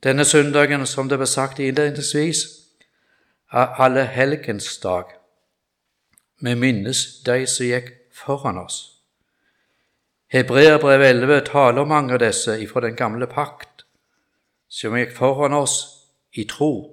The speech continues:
i Gammeltestamentet. Og der står det om de, hvordan de hadde det, og hvordan de levde.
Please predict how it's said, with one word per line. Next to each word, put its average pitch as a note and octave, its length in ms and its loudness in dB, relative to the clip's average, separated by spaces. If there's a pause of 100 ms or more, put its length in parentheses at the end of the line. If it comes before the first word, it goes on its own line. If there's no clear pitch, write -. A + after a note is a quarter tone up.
(640)
i A#2+ 160 -8
Gammeltestamentet. B2 960 -6 (1600)
Og B2 100 -10
der D#3+ 140 4
står E3 240 2
det E3 100 0
om E3+ 200 -4
de, G2+ 100 -2 (960)
hvordan C3+ 220 -4
de C#3 80 -2
hadde D3 340 0
det, C#3 160 2 (460)
og - 80 -20
hvordan B2+ 200 -4
de A#2 140 -6
levde. F#2 360 -4